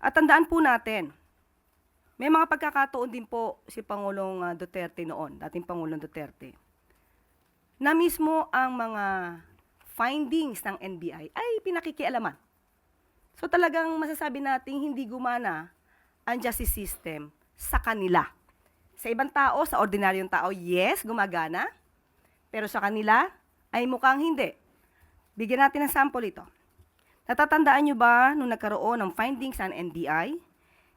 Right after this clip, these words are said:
kay, ah, Colonel, ah, Marcos, ah, Marvin Marcos, Police Superintendent Mar-,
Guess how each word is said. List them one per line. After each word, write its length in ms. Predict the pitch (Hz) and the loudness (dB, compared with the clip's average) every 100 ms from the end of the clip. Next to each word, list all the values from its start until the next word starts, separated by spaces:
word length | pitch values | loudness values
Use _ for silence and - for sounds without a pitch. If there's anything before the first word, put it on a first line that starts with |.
| _ | _
kay, 320 | - 247 233 | -4 -2 2
ah, 720 | 214 196 190 185 180 160 160 - _ _ _ _ - | 4 6 6 4 2 -2 -6 -18 _ _ _ _ -8
Colonel, 640 | - 277 262 247 233 226 | 0 2 4 4 4 4
ah, 640 | 208 202 190 180 170 160 151 175 _ | 4 4 4 2 -2 -4 -10 -20 _
Marcos, 800 | 208 214 226 202 196 208 214 - | -2 2 4 4 2 -2 -2 0
ah, 80 | 196 | 0
Marvin 480 | 196 294 294 233 208 | 6 8 6 0 -2
Marcos, 320 | 170 - 185 | -4 -4 -8
Police 300 | - 269 269 | -4 -4 -4
Superintendent 500 | - 226 220 208 202 | -6 -6 -4 -4 -4
Mar-, 320 | 180 185 175 | 2 2 2